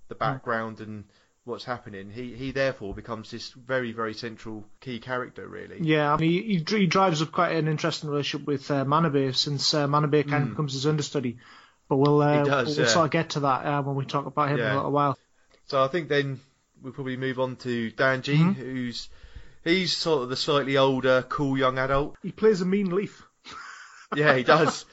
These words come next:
Speaker 1: I was gonna say that. He plays a very mean leaf.
Speaker 2: <laughs> In
Speaker 1: And the
Speaker 2: addition
Speaker 1: thing
Speaker 2: to
Speaker 1: is,
Speaker 2: his,
Speaker 1: you can
Speaker 2: uh, sc-, stone throwing skills, he's got an unusual skill set, this man.
Speaker 1: <laughs> And you can tell he's the cool kid 'cause he's got the long fringe over one eye
Speaker 2: Oh,
Speaker 1: as
Speaker 2: yes,
Speaker 1: well, so,
Speaker 2: yeah.
Speaker 1: which is, which is the classic seventies, uh,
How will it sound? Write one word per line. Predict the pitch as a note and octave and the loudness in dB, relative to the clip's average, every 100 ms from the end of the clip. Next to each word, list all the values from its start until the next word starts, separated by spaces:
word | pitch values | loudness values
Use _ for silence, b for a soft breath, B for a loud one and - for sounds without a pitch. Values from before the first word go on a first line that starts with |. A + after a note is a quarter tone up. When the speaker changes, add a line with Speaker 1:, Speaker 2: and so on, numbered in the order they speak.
| B | B
Speaker 1:
I | - | 0
was | D#3 | 0
gonna | C#3 C3+ | 2 2
say | D3+ D3+ | 8 8
that. | C#3+ A#2 | 8 4
He | B2+ | 2
plays | - D3 | -2 -2
a | B2 | 0
very | C#3+ D#3+ | 2 2
mean | B2+ B2 A#2 | 2 -4 0
leaf. | A#2 - | 0 0
Speaker 2:
<laughs> | A3 - - - | -2 -8 -12 -8
In | G3 | -2
Speaker 1:
And | F#3+ F#3 | 2 2
the | |
Speaker 2:
addition | F#3 A3 A3 | 4 2 4
Speaker 1:
thing | G3 | 4
Speaker 2:
to | F3 | 4
Speaker 1:
is, | |
Speaker 2:
his, | E3 | 4
Speaker 1:
you | E3+ | 2
can | D#3 | 2
Speaker 2:
uh, | |
sc-, | D3+ - F#3 | 0 -4 -4
stone | F3 F#3+ F#3 | -2 2 2
throwing | E3+ E3+ D#3+ | 2 0 0
skills, | D#3 D#3 D3+ | -2 -2 0
he's | D3 | 0
got | G#3+ G3 | 2 4
an | |
unusual | G#3 A#3+ G3+ F3+ | 6 6 4 0
skill | - G#3 | 4 2
set, | G3 F3 D3 | 4 0 -4
this | - | -4
man. | D3 C3 _ B B B | -4 -4 _ B B B
Speaker 1:
<laughs> | C3+ C3 B2+ B2 - B2 - B B F3 - | -10 -8 -6 -8 -8 -14 -14 B B -8 -2
And | D3+ | -2
you | E3+ | -2
can | F3+ | -4
tell | D#3 G#3+ | 0 0
he's | G3 D3 | 0 -4
the | C#3+ | -6
cool | C#3+ A#2+ | -4 -4
kid | A2+ A2+ A2 | -4 -6 -6
'cause | C3+ | -8
he's | B2+ C#3 | -8 -6
got | D3+ C3 | -6 -4
the | |
long | C3+ C3 | -4 -4
fringe | B2+ D3 C#3+ A2+ | -6 -6 -6 -4
over | G#2+ G#2 | -6 -4
one | A2+ A2+ | -8 -6
eye | A#2+ | 0
Speaker 2:
Oh, | F#3 F#3 | 2 4
Speaker 1:
as | D#3+ | 2
Speaker 2:
yes, | |
Speaker 1:
well, | C#3+ | 0
so, | F#2+ - - | -4 -10 -4
Speaker 2:
yeah. | D3+ C#3+ C3 _ _ _ | -2 -2 -4 _ _ _
Speaker 1:
which | B2 B2 | -14 -10
is, | A#2 G#2 B2 | -12 -12 -14
which | C3 B2+ | -12 -12
is | A2+ | -12
the | - A#2 | -12 -12
classic | C3+ B2+ - G#2+ G2+ | -8 -8 -8 -12 -12
seventies, | - A2+ G#2 G#2 G2+ G2+ G2+ | -12 -12 -12 -16 -16 -14 -12
uh, | G2+ | -10